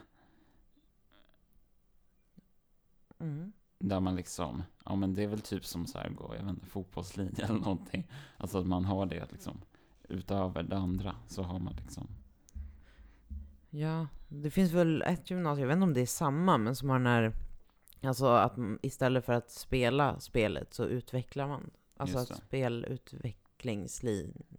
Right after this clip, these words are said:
Speaker 1: gud vad konstigt, spelutvecklarlinje,
Speaker 2: Mm.
Speaker 1: liknande.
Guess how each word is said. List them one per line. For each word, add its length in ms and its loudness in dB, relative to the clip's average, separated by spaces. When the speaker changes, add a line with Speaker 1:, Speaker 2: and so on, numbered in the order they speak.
Speaker 1:
gud 300 -6
vad 180 -4
konstigt, 220 -8
spelutvecklarlinje, 1120 0
Speaker 2:
Mm. 280 0
Speaker 1:
liknande. 420 -4